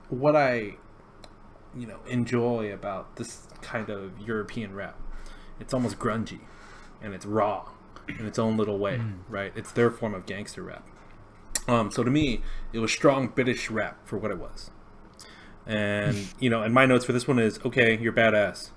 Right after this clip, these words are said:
Speaker 1: Cool. Parentheses, sarcasm." Um,
Speaker 2: <laughs>
Speaker 1: wasn't about it. It did get me hyped,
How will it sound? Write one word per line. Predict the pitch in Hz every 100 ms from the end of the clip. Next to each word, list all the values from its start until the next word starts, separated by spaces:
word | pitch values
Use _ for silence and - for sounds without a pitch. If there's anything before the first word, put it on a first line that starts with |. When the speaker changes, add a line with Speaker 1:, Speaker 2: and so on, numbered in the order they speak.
| -
Speaker 1:
Cool. | - 113 110 110 - - -
Parentheses, | 117 104 - 107
sarcasm." | 113 95 85 80 78 - - - - - - -
Um, | 101 98 98 92 147 120
Speaker 2:
<laughs> | - 143
Speaker 1:
wasn't | 143 147 135
about | 113 113
it. | 110 -
It | 143 117
did | 170 165
get | 170 -
me | 135 107
hyped, | - - 123 180 -